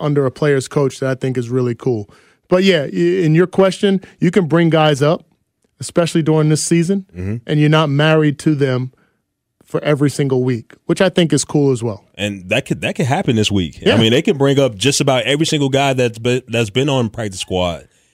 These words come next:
Speaker 2: bring them up and allow them to play this last game.
Speaker 1: And
Speaker 2: Get
Speaker 1: what do
Speaker 2: that
Speaker 1: you
Speaker 2: experience.
Speaker 1: accomplish?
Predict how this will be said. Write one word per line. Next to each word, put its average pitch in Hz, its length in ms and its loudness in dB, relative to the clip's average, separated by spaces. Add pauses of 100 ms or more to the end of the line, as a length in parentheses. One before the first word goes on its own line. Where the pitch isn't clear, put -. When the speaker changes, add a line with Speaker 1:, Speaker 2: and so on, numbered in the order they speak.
(100)
Speaker 2:
bring 131 180 2
them 139 100 2
up 123 140 0
and 117 180 -2
allow 127 320 -2
them 151 140 -2
to 107 60 -4
play 113 180 -4
this 101 160 -6
last 95 300 -2
game. 98 160 2
Speaker 1:
And 170 100 2
Speaker 2:
Get 170 60 4
Speaker 1:
what 202 80 4
do 226 60 4
Speaker 2:
that 226 60 4
Speaker 1:
you 226 60 4
Speaker 2:
experience. 214 300 2
Speaker 1:
accomplish? 156 360 -2